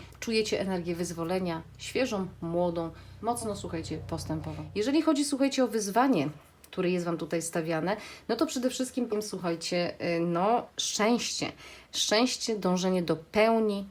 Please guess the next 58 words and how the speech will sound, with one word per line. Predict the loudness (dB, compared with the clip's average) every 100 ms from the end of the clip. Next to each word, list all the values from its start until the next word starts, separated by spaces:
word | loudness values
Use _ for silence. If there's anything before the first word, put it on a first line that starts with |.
| -8
uzyskanie | -6 -4 -6 0 0 2
tej | 0 0 0
pełni, | 2 2 2 -2 -2
czy | -6 -2
też | -2 -2
poczucie | -4 -8 -6 -6 -2
pewnej | -2 0 0 -2
kompletności. | -2 -2 -4 -4 -8 -8 -8 -4
Może | 0 2
wam | 2 2
tego | 0
brakować. | 2 0 0 0 0 -4 -14 -8
I | -4
to | 2 2
nie | 4
chodzi | 0 -2
tylko | -4 -4 0
o | -2
to, | -2
że | -4 -2
nie | 0
będziecie | 0 -2 -2 -2
dopełnieni, | -2 -2 -2 -2 0 2 2 -2 -8 -16 -6
a, | -2 -2
czy | -2 -4
też | -4 -2
będziecie | -4 -4 -6
czuli | -8 -4 -4
jakiś | -4 -6
deficyt, | -6 -6 -6 -6 -6 -6 -18 -14 -6
ale | -4 -2
po | -4
prostu | -4 -6 -4
możecie | -2 -2 -2 -6 -6 -6
też | -4 -4 -4
nie | -4
być | -4 -6
szczerzy | -8 -6 -6 -6
ze | -4 -6
sobą. | -6 -6 -6 -6 -8
I |
to | -8 -4
jest, | -4 -4 -8 -8
e, | -6
duży | -4 -6 -6
problem | -8 -4 -4 -2 -4
w | -6
tych | -8 -8 -6
tygodniach, | -6 -2 0 -2 -4
aby | -4 -2
być | 2 0
ze | 0
sobą | -6 -6 -6
szczerym, | -6 -8 -6 -4
aby | -2
w | -2
pewne | 2 4 4
stadia | 2 0 2 2